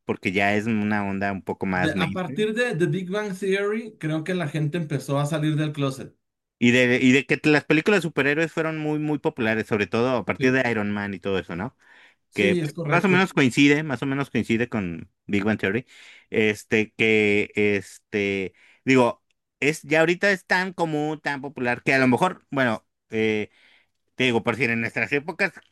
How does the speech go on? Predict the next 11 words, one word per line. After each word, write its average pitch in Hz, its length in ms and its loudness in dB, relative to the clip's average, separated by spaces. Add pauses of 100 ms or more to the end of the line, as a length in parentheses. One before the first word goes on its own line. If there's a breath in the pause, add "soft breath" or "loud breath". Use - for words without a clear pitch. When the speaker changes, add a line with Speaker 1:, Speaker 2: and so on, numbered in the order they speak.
Speaker 1:
mm, 131 300 -6
conseguir 123 380 -2
una 165 140 0
playera 135 560 0
de 107 220 -4
un 107 180 -6
Spider-Man 98 960 -4
o 85 120 -8
de 78 220 -8
algo 98 220 0
así, 123 340 0